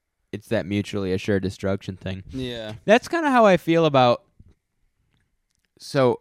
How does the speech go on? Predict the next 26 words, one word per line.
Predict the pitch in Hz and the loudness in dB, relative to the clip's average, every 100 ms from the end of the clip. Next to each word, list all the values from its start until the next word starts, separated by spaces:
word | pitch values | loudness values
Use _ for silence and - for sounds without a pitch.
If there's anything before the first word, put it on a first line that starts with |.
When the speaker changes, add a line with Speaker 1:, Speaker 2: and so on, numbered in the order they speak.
| - | -4
Speaker 1:
I | 120 | -4
guess | 135 - | -4 -4
to | 127 | -2
preface | 120 101 104 - | -2 -2 -4 -6
this, | 95 - | -10 -6
I | - | -4
don't | 104 101 101 | -2 -2 -2
have | 95 | -4
any | 92 90 | -4 -4
real | 92 85 | -4 -4
opinion | 87 - 78 85 82 | -6 -8 -10 -10 -10
on | - 90 | -10 -10
how | 170 82 | -8 -8
to | |
handle | 101 95 80 82 87 - | -8 -10 -10 -12 -12 -10
the, | 85 - _ _ | -10 -10 _ _
the | - 101 | -12 -10
school | - - 71 78 | -10 -12 -10 -10
thing. | - 95 98 117 _ _ _ _ _ _ _ _ _ - | -10 -12 -12 -16 _ _ _ _ _ _ _ _ _ -20
Speaker 2:
Yeah. | 110 107 - | -16 -16 -12
Speaker 1:
Like, | 107 107 | -4 0
I | 113 | 2
don't, | 117 - _ _ _ _ _ - _ _ _ | 2 -2 _ _ _ _ _ -20 _ _ _
I | 101 120 | -2 0
don't | 139 107 107 | 0 -2 -8
know | 98 98 104 | -4 -2 -2